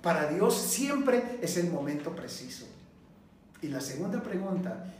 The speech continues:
que Jesús hace cuando toca este tema es, "¿Es Dios tu Padre?". No solamente tienes que cre-, crecer en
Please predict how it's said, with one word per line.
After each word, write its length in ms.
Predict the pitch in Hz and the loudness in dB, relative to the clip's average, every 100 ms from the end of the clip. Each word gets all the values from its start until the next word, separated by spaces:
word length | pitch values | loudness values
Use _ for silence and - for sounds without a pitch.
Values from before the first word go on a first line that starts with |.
| - | -12
que 80 | - | -12
Jesús 520 | - - 170 175 - 165 | -10 -6 -6 -6 -8 -10
hace 360 | 160 - - - - - - - - | -8 -8 -10 -14 -20 -20 -20 -18 -10
cuando 240 | 127 131 | -6 -6
toca 400 | - 185 180 165 | 0 0 0 -4
este 220 | - - | -6 -8
tema 320 | - 139 135 127 | -8 -8 -6 -6
es, 320 | 113 - - - - - - - | -8 -10 -14 -20 -20 -20 -20 -12
"¿Es 180 | 139 139 | -10 -6
Dios 200 | 143 - | -6 -6
tu 100 | - | -8
Padre?". 400 | 151 139 151 185 - - - - - - - - - - - - - - - - - - - | -8 -6 -6 -8 -12 -16 -20 -20 -20 -20 -20 -20 -20 -20 -20 -20 -20 -20 -20 -20 -20 -18 -2
No 100 | 180 | 2
solamente 500 | 185 240 233 226 233 | 4 4 4 4 2
tienes 260 | 208 208 - | 0 -4 -4
que 240 | 190 185 | -6 -4
cre-, 240 | 196 - | -4 -4
crecer 400 | 185 170 180 180 | 0 0 2 2
en 100 | 196 | 0